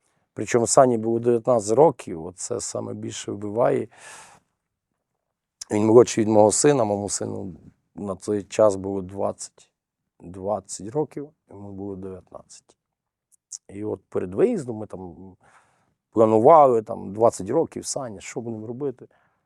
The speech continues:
Десь пожаримо м'ясо, десь ще щось. І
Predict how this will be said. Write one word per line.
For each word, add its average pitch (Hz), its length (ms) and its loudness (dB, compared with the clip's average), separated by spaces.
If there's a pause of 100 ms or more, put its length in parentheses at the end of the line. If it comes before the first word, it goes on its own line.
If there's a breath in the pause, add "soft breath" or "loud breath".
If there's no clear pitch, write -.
(760)
Десь 127 180 -4
пожаримо 107 440 -2
м'ясо, 139 420 -6
десь 90 200 -20
ще 170 260 -10
щось. - 560 -20 (1900)
І 120 420 -16